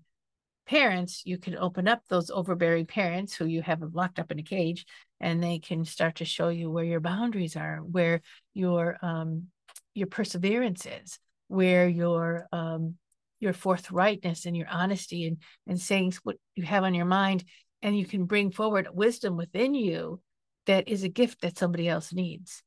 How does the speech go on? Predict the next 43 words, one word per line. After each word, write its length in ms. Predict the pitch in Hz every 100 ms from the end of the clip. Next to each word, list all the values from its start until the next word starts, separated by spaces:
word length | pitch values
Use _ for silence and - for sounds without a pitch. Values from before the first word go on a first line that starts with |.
| _ _ _ -
So 460 | - 180 170 165
do 200 | 202 262
you 40 | -
see 140 | -
what, 200 | 190 190
you 40 | 180
see 140 | -
how 120 | 196
that 120 | 208 208
goes? 320 | 214 214 -
So 260 | - 185 165
your 220 | 196 190 165
shadow 440 | - 185 190 190
has 260 | 175 170 -
revealed 640 | 170 175 190 185 185 180
its 180 | 156 -
gem 320 | 175 170 180
to 140 | -
you, 300 | 165 160 165 - - - _
and 240 | 185 165 165
that's 280 | 170 - -
soul 320 | 160 156 151
work. 280 | 147 175 - -
That 280 | 202 220 220
is 180 | 180 -
the 140 | 165 -
ascension 600 | 180 - 175 165 160 160
work. 240 | 156 156
When 80 | 165
we 100 | 165
talk 260 | - 170
about 260 | 180 165 160
we're 280 | 175 170 165
trying 340 | - 175 165
to 140 | 165 165
raise 280 | 180 190 190
the 80 |
vibration 600 | 180 175 165 175 170 180
and 60 | 170
we're 40 |
trying 300 | 165 175 170
to 100 | 160
ascend 720 | 170 160 - 180 180 180 190